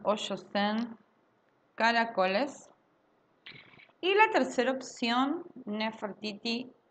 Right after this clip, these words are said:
egipcia. Tómate unos minutos, fíjate qué querés elegir. Puedes elegir las tres si querés. Lo que te diga la intuición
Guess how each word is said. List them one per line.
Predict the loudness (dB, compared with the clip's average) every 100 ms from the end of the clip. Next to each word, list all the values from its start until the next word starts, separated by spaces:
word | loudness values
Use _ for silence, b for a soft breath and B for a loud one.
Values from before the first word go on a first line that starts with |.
| _ _
egipcia. | -6 -6 -8 -12 -12 -16 -14 -12 -12 -14 -20 _ _ _ _ _ _ _ _ _ _ _ _ _ 2
Tómate | 2 4
unos | 2 2
minutos, | 4 4 4 6 6 6 0 -14 -20 _ _ _ _ _
fíjate | -2 0 2
qué | 2
querés | 2 0 -2
elegir. | -6 -6 -2 0 0 -2 -14 _ _ _ _
Puedes | 4 6 6
elegir | 4 4
las | -2 0
tres | -2 -2
si | -4
querés. | -4 0 2 0 -2 -16 _
Lo | -2
que | 0 6
te | 6
diga | 8 8
la | 6
intuición | 2 -4 2 4 4 2